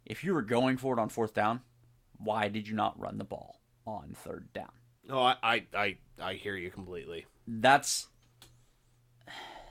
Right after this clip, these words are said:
Speaker 1: that's where, as a football fan watching that game, the Raiders irritate the shit out of me because of things like that.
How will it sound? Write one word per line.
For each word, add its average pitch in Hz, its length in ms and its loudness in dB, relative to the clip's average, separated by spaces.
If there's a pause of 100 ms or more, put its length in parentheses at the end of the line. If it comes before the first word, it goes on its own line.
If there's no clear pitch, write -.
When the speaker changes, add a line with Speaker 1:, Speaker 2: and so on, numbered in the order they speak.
(140)
Speaker 1:
that's 131 420 4
where, 117 460 6 (1000)
as 139 180 10
a 110 80 2
football 139 420 4
fan 135 280 0
watching 120 340 2
that 117 140 0
game, 117 340 -2 (680)
the 127 140 -2
Raiders 110 380 0
irritate 104 520 -8
the - 100 -18
shit - 560 -10
out 50 100 -18
of 50 80 -20
me - 180 -20 (440)
because 110 360 -2
of 101 100 -6
things 98 320 -10
like - 180 -14
that. - 260 -20